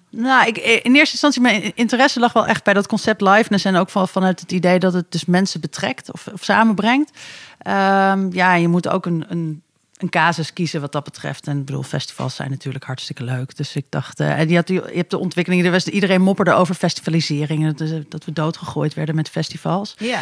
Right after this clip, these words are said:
Speaker 1: Dus ik dacht, je hebt die ontwikkeling van festivalisering, van medialisering. En dat was allemaal pre-, eh, pre-corona.
Speaker 2: Ja.
Speaker 1: Ehm, dus dat, dat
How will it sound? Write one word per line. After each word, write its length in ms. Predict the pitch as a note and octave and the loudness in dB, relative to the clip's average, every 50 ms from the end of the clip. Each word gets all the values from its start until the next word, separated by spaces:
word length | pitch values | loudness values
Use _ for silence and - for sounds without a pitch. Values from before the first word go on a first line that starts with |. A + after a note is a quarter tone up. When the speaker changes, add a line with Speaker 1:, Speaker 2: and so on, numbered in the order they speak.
| - - - | -8 -10 -12
Speaker 1:
Dus 80 | - | -14
ik 80 | - D#3+ | -6 -2
dacht, 140 | F#3+ F3+ - | -2 -2 0
je 60 | - | -2
hebt 100 | F3 - - | -2 -2 -2
die 80 | - | -4
ontwikkeling 440 | G3 E3 F3 G3 F3 - E3 E3 D3 | -4 -4 -4 -4 -4 -4 -4 -4 -4
van 120 | - F3 D#3 | -4 -6 -4
festivalisering, 1000 | - A#3 A#3+ - - G#3 - G#3 F#3+ F3+ E3+ - F#3 F3+ F3+ F3+ F3+ F3 E3 | 0 -2 -2 -2 -4 -4 -4 -2 0 0 0 0 -2 0 0 0 0 -2 -2
van 100 | - E3+ | -2 -2
medialisering. 840 | E3+ E3+ F3 E3 E3+ E3+ E3 E3+ D#3 C#3+ D#3 D#3+ D#3+ E3 D3+ E3 D#3+ | 0 0 2 2 2 2 2 0 0 0 -2 -2 -2 -2 0 0 -2
En 60 | D#3+ | -2
dat 140 | D#3+ D#3 - | -2 -4 -6
was 140 | D#3+ D3 - | -10 -10 -8
allemaal 240 | D#3 D3+ C#3+ - - _ _ _ _ _ _ _ _ _ _ | -8 -8 -8 -8 -12 _ _ _ _ _ _ _ _ _ _
pre-, 280 | - D#3+ D3 D3 C#3+ - - D#3 | -14 -12 -10 -8 -10 -10 -8 -8
eh, 80 | D#3+ E3 D#3 - | -8 -10 -10 -12
pre-corona. 840 | - E3+ E3 D#3 D3 - E3 - D#3 D#3 D#3 D#3+ D3+ D3 D3 D#3 - - - - | -10 -8 -6 -6 -6 -6 -6 -4 -2 -2 -2 -2 -2 -2 -2 -4 -6 -12 -16 -8
Speaker 2:
Ja. 240 | A3 A#3+ C4 - - - - - | -6 -6 -6 -6 -8 -12 -14 -10
Speaker 1:
Ehm, 540 | E3+ D#3 D#3 D#3 D#3 D3+ D#3 D#3 D3+ D#3 D#3 | -8 -6 -4 -4 -4 -4 -4 -4 -4 -4 -6
dus 140 | D#3+ E3 - | -8 -10 -12
dat, 160 | D#3+ D3+ - _ _ | -14 -16 -16 _ _
dat 140 | _ D3 | _ -18